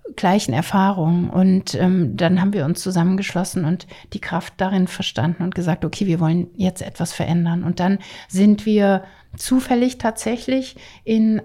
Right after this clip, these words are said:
einer Zeit aktiv geworden, als der D F B gerade in einer massiven Glaubwürdigkeitskrise gewesen ist und der damalige Präsident Fritz Keller zurücktreten musste. Und, ähm, wir haben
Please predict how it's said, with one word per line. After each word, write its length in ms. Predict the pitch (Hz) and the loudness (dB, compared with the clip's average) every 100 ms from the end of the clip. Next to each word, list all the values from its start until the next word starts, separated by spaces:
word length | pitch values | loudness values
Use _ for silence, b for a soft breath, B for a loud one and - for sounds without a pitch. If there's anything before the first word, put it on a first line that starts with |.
| - | -4
einer 360 | 208 208 208 202 | -2 0 0 -2
Zeit 640 | - 202 208 214 208 - - | -4 -2 0 0 -4 -12 -8
aktiv 420 | 202 - 233 - | -8 -4 -6 -4
geworden, 500 | 220 208 214 220 208 | -4 -2 0 2 0
als 540 | - 202 202 208 - | 2 2 4 2 -2
der 140 | - 190 | 0 2
D 160 | 202 | 2
F 100 | 202 | 2
B 140 | - 214 | 2 0
gerade 400 | - 196 202 196 | 0 0 0 0
in 100 | 175 | 2
einer 400 | 170 180 180 185 b b b | 4 4 4 0 b b b
massiven 1160 | 170 185 175 202 - 254 262 262 262 254 247 - | -2 2 4 2 4 4 6 6 8 6 2 -8
Glaubwürdigkeitskrise 1500 | - 214 226 - 240 233 - - 220 - - - 240 220 226 | 0 0 0 -2 -2 -2 -6 -4 -4 -4 -12 -2 0 0 -2
gewesen 500 | 214 208 226 226 208 | -2 2 2 2 2
ist 220 | 233 - | 0 0
und 360 | - 202 196 - | 4 4 4 0
der 360 | 185 185 180 - 185 | 2 2 2 0 0
damalige 400 | 180 190 190 202 | 2 2 2 -2
Präsident 440 | - 190 175 180 | -4 -2 0 -2
Fritz 280 | - 190 - | -4 -8 -6
Keller 340 | - 196 190 - B B - | -2 2 0 -2 B B -10
zurücktreten 680 | - 190 - - 214 214 202 | -2 0 -2 0 0 4 4
musste. 480 | 202 202 - 202 | 4 2 -4 -2
Und, 480 | 202 147 175 175 - | 0 2 2 0 -4
ähm, 280 | - 175 165 | -2 -2 0
wir 300 | 185 175 156 | -2 -2 -4
haben 460 | - 175 185 175 | -4 -2 0 0